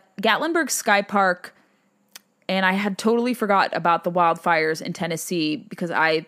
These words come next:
I was assuming it was somewhere different, not in the Smoky Mountains. But in twenty sixteen, if you guys don't remember, there was a horrible fire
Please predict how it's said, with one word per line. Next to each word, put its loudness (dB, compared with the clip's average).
I 0
was -4
assuming 2
it 0
was -4
somewhere 0
different, -2
not 0
in -4
the -2
Smoky -6
Mountains. 0
But -2
in -6
twenty -2
sixteen, -2
if -2
you -6
guys 2
don't -2
remember, 0
there -2
was 0
a 2
horrible 2
fire 2